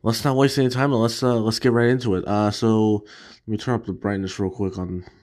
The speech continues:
my tablet here. All right, so the first one is, uh, favorite and least favorite, uh, character from Avatar: The Last Airbender. <sighs> Well, favorite character, I gotta go with, um, uh, Zuko.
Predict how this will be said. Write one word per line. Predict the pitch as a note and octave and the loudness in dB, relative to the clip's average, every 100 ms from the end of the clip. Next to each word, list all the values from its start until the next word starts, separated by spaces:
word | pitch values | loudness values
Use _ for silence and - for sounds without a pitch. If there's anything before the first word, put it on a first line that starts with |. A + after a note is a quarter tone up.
| _ | _
my | G2 | -4
tablet | G2 A2 G2+ G2 | -2 0 2 2
here. | G2+ F#2+ - - - - - | 2 0 -4 -18 -20 -20 -2
All | B2+ | 2
right, | B2 - | 2 0
so | - E3+ E3+ A2+ | 0 4 4 4
the | A2+ | 4
first | F3+ C#3+ | 4 4
one | E3+ F3 | 2 4
is, | D#3 G2+ - - | 2 0 -2 -4
uh, | C3+ C3 B2 | 0 2 2
favorite | A#2 G3+ F#3 - | 4 4 4 0
and | G3 F3 | 0 2
least | D#3+ F#3 - | 2 0 0
favorite, | F3+ E3+ C3+ - _ _ | 2 4 4 0 _ _
uh, | B2+ A#2+ A#2 | -6 -4 -6
character | - F3 E3 A#2 | 0 0 0 -2
from | - C#3 A#2 - - | 0 0 0 -4 -4
Avatar: | C#3 C#3 - C#3+ C#3 | -2 -2 -4 -2 0
The | |
Last | B2 G#2+ G2 A2 - - | 0 0 0 -2 -4 -2
Airbender. | C#3+ C3 A2 E2 A1+ - - _ - - - - - - - _ _ _ _ _ _ _ | 0 2 0 -2 -6 -10 -18 _ -20 -16 -16 -16 -20 -20 -20 _ _ _ _ _ _ _
<sighs> | - - - B2+ | -12 -10 -6 4
Well, | D3 C#3+ | 4 6
favorite | D#3+ G#3 G#3 | 6 4 4
character, | F3 F3 E3 - | 0 -2 -2 -4
I | B2+ | -4
gotta | C#3 C3 | -2 0
go | B2+ | 0
with, | A#2 A2+ A#2+ | 0 0 -2
um, | A2 G#2 G2 G2 G2 F#2+ - - _ _ - _ - | 0 0 -2 -4 -6 -8 -12 -20 _ _ -16 _ -6
uh, | G2+ G2+ | -2 0
Zuko. | G2+ G2+ G#2 G#2 C2+ - | 0 0 -2 -2 -6 -10